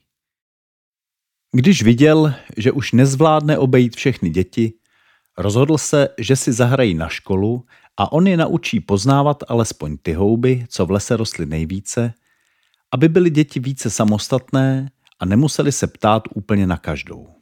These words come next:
Našli si krásnou paseku mezi vysokými jedlemi, tam se posadili a Šmejkálek dal nahromadu všechny houby, které děti i on nazbírali.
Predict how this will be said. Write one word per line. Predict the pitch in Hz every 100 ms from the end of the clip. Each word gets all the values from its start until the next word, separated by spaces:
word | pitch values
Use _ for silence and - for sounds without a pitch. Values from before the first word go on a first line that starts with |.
| _ _ _ _ _ _ _ _ _ _ _ _ _ _ - 123
Našli | - 180
si | - -
krásnou | 110 123 127 - 80
paseku | - 107 - 113 123 120 _ _ -
mezi | 98 107
vysokými | 107 - 135 - 90 73
jedlemi, | 78 98 104 110 117 _ _ _ _ _ _ -
tam | 170 175
se | -
posadili | - 101 - 113 123 135 -
a | -
Šmejkálek | - 107 139 - 156 151
dal | 127 92
nahromadu | 95 113 131 131 127 127
všechny | - 139 - 78
houby, | 85 98 123
které | - 98 80
děti | 78 104 -
i | - - -
on | 104 104
nazbírali. | 90 78 71 71 67 -